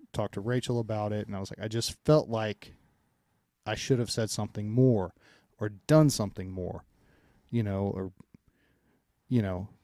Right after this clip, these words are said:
"Are you going to therapy?" or this or that, or, you know, whatever, 'cause she was, obviously, she was hurting. She wanted some kind of answer or reassurance or something that I just, in the moment,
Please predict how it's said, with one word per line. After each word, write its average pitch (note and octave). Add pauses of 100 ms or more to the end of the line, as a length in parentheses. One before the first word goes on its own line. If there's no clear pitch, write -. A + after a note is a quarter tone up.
"Are G#2+
you G#2+
going A2
to G#2+
therapy?" A2+
or F#2+
this B2
or G2+
that, A2+
or, G2+
you C#3
know, A2
whatever, A#2
'cause -
she -
was, C3+
obviously, A2+
she -
was F#2+
hurting. G2 (800)
She -
wanted A2
some C3+
kind A#2
of -
answer A2
or F#2
reassurance G#2
or F#2
something F#2+ (920)
that A2 (180)
I A2
just, G#2+ (1800)
in C3+
the A2+
moment, A#2